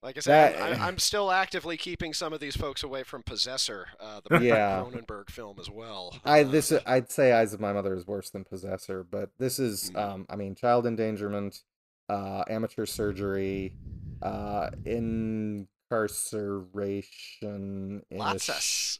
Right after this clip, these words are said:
Speaker 1: lots of squick.
Speaker 2: Yeah, and it's,
Speaker 1: A lot of
Speaker 2: it's,
Speaker 1: squick in that
Speaker 2: it was
Speaker 1: movie.
Speaker 2: very much a, "Oh, this looks good. Oh, this is very arty. Oh, oh, oh, this, oh."
Speaker 1: Oh,
Speaker 2: Okay, I'm
Speaker 1: this
Speaker 2: not having
Speaker 1: isn't
Speaker 2: f-, I'm not having fun
Speaker 1: Yeah,
Speaker 2: anymore.
Speaker 1: this is one of those movies that isn't
Speaker 2: <laughs>
Speaker 1: for anybody.
Speaker 2: Yeah.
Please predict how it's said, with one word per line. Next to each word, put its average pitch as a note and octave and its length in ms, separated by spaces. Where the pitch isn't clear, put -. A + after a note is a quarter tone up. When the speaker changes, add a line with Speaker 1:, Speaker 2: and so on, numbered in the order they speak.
Speaker 1:
lots D#3 360
of F#3+ 80
squick. - 520
Speaker 2:
Yeah, C3+ 440
and B2+ 180
it's, - 400
Speaker 1:
A C#3 140
lot E3 260
of E3 40
Speaker 2:
it's, D3 100
Speaker 1:
squick B2+ 300
in G2+ 120
that F2+ 160
Speaker 2:
it C#3+ 100
was C3+ 220
Speaker 1:
movie. A2+ 60
Speaker 2:
very E3+ 240
much C#3+ 280
a, B2 140
"Oh, A3+ 220
this D3 200
looks - 200
good. E3+ 360
Oh, F#3+ 200
this D3+ 140
is C#3+ 60
very D#3 300
arty. C#3+ 380
Oh, C#3+ 280
oh, C3+ 320
oh, E3 260
this, A#2+ 220
oh." B2 380
Speaker 1:
Oh, C#3+ 80
Speaker 2:
Okay, D#3 160
I'm C#3+ 60
Speaker 1:
this D3 140
Speaker 2:
not C3+ 80
having C#3+ 200
Speaker 1:
isn't - 100
Speaker 2:
f-, - 260
I'm D#3+ 200
not F3 100
having D3 240
fun D3+ 300
Speaker 1:
Yeah, A#2+ 60
Speaker 2:
anymore. G#2 520
Speaker 1:
this - 240
is B3+ 100
one G3+ 160
of G#3 60
those G3+ 240
movies G3+ 380
that F3+ 160
isn't F#3+ 280
Speaker 2:
<laughs> - 0
Speaker 1:
for G2 240
anybody. A#3+ 320
Speaker 2:
Yeah. F#2+ 300